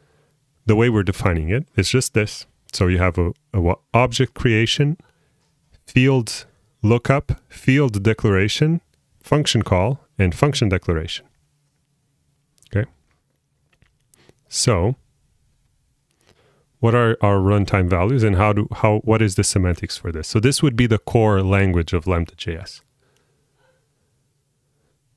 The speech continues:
Okay, so runtime values, we will need, uh, two things, right? We need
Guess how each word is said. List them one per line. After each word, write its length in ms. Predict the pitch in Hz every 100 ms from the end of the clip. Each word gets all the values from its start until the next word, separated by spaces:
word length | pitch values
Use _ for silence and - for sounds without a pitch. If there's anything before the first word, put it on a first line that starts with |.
| _ _ _ _ _ _ _ _ -
Okay, 220 | 104 98
so 340 | - 117 98 101
runtime 480 | 110 139 151 147
values, 480 | 123 101 95 120 -
we 160 | 139 110
will 180 | 107 107
need, 440 | 101 95 117 - - _ _ _ _ _ _ _ _ _ _ -
uh, 380 | 101 95 92 95 -
two 160 | - 139
things, 340 | 107 85 78
right? 180 | 92 110
We 140 | 113
need 340 | 110 101 -